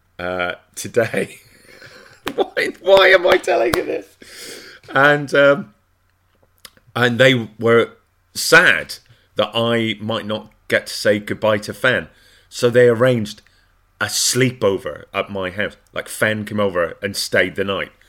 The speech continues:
for me and Fen to say goodbye. I mean,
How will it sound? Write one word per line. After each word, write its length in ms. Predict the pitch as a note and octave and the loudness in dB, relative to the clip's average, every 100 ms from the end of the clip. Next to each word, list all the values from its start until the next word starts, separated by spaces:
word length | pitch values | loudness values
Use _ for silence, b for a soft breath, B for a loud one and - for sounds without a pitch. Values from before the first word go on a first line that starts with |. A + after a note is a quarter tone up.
| b b b | b b b
for 180 | - | -10
me 260 | G#2+ A#2 A#2+ | -6 -2 0
and 140 | A#2 | -2
Fen 460 | A2+ - A#2+ F#2+ F#2 | -4 0 2 2 -4
to 120 | G#2+ | -12
say 280 | G2+ G#2+ G2 | -2 2 2
goodbye. 500 | F2 F#2 G#2 F#2 D2+ _ B B B B B B B _ _ | 0 -4 -2 -2 -4 _ B B B B B B B _ _
I 100 | B2 | -2
mean, 380 | B2 B2+ B2 A#2 | 4 4 4 -2